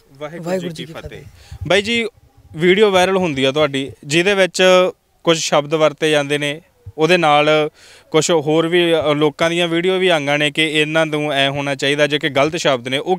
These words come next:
Speaker 1: ਕੀ ਅਸਲ 'ਚ ਵੀਡੀਓ ਦੀ ਸੱਚਾਈ?
Speaker 2: ਹੋ, ਮੈਨੂੰ ਜੀ ਤਿੰਨ ਮਹੀਨੇ ਹੋ ਗਏ ਘਰੇ ਬੈਠੇ ਨੂੰ।
Speaker 1: ਹੂੰ।
Speaker 2: ਸਾਰਾ ਪਿੰਡ, ਪੂਰੀ ਦੁਨੀਆ ਇਸ ਚੀਜ਼ ਦੀ ਗਵਾਹ ਹੈ।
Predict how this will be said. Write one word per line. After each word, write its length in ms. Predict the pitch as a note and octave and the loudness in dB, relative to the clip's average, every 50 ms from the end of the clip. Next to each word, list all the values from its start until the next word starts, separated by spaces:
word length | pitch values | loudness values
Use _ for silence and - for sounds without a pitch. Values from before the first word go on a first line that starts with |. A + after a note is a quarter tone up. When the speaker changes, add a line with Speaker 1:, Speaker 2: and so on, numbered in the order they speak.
| - | -2
Speaker 1:
ਕੀ 280 | - F#3+ G3 G#3 G#3 F#3 | -2 0 0 2 2 0
ਅਸਲ 200 | E3 - E3 D3+ | -2 -2 -6 -6
'ਚ 80 | C#3+ D#3 | -6 -6
ਵੀਡੀਓ 340 | C#3 C#3 C#3+ D3+ E3 D#3+ | -6 -4 -4 -2 -4 -4
ਦੀ 100 | C#3 C3+ | -4 -6
ਸੱਚਾਈ? 420 | B2+ - C#3 A#2+ - A#2 G2+ F#2 F#2 - - - - | -8 -8 -8 -4 -2 -2 -2 -2 -6 -12 -14 -12 -10
Speaker 2:
ਹੋ, 60 | C#4 | -8
ਮੈਨੂੰ 420 | C4 A#3+ A#3+ B3 B3 B3+ C4 C4 | -4 -2 -2 0 0 0 0 0
ਜੀ 160 | C4 C4+ C4 B3 | 0 0 -2 0
ਤਿੰਨ 300 | A3+ B3 A#3+ A#3 A#3+ A#3+ | 0 0 0 2 0 0
ਮਹੀਨੇ 240 | B3+ C4+ B3 A3 | 0 0 0 -2
ਹੋ 100 | G3+ E3+ | 0 0
ਗਏ 100 | E3 F3 | -2 -2
ਘਰੇ 240 | F3 - - G3 F#3 | 0 0 0 0 0
ਬੈਠੇ 320 | E3 F3 E3 - - D3+ E3+ | 0 -2 -4 -2 -2 -2 -2
ਨੂੰ। 160 | F#3 A3 A#3 _ _ _ - | -2 -4 -8 _ _ _ -18
Speaker 1:
ਹੂੰ। 100 | F#3+ F3 | -16 -12
Speaker 2:
ਸਾਰਾ 340 | D3 - - D#3+ F#3 G#3 G3+ | -6 -2 0 2 4 2 2
ਪਿੰਡ, 360 | F#3 - F#3+ F3+ F#3 F3+ F#3 F#3 F#3 F3+ - - | 0 -2 -4 -4 -4 -4 -4 -4 -4 -6 -8 -8
ਪੂਰੀ 220 | F#3+ F#3+ F#3+ G3+ | -8 -8 -6 -6
ਦੁਨੀਆ 360 | E3 F#3+ F#3 F#3 F#3 F3+ F3+ | -6 -4 -4 -2 -2 -2 -2
ਇਸ 200 | F#3 E3+ C#3+ - | -2 -4 -6 -6
ਚੀਜ਼ 240 | - F3+ F3+ F3+ E3+ | -6 -6 -4 -4 -4
ਦੀ 120 | D#3+ F3+ | -6 -6
ਗਵਾਹ 360 | E3 F3 E3 D#3+ E3 F#3 F#3+ F3+ | -4 -4 -2 -2 0 0 0 -2
ਹੈ। 120 | F3 G#3 | -2 -6